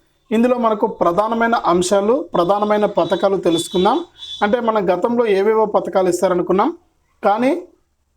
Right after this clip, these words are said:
అవన్నీ అమలు చేయడానికి వీలు కాదు కాబట్టి నేను ఆ పథకాలని ఇవ్వట్లేదు. మనకు ఇప్పుడున్న, గతంలో ఉన్నటువంటి నవరత్నాలనే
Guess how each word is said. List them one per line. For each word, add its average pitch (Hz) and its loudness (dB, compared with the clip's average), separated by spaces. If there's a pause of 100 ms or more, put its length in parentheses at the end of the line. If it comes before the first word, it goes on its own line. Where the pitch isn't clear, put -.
(320)
అవన్నీ 208 2
అమలు 190 0
చేయడానికి 214 0
వీలు 180 0
కాదు 180 0
కాబట్టి 180 0 (320)
నేను 202 2
ఆ 180 2
పథకాలని 196 0
ఇవ్వట్లేదు. 185 2 (260)
మనకు 185 2
ఇప్పుడున్న, 202 0
గతంలో 208 0
ఉన్నటువంటి 208 0
నవరత్నాలనే 185 0